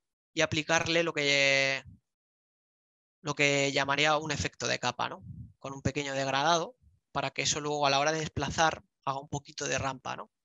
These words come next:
Por ejemplo, si vamos a este, a este detalle,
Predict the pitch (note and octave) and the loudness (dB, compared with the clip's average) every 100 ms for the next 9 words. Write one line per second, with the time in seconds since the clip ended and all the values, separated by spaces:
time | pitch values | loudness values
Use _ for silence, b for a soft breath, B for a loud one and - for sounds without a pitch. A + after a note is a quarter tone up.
0 | _ B B B _ _ C#3+ D3+ C#3+ - | _ B B B _ _ -14 -8 -4 -4
1 | C#3 C#3+ D3+ C#3+ - C#3+ C#3 C3+ - C#3+ | -4 -4 0 0 0 0 2 0 -2 -4
2 | - C#3 C3+ D#3+ D#3 F3+ | -2 -4 0 0 0 -4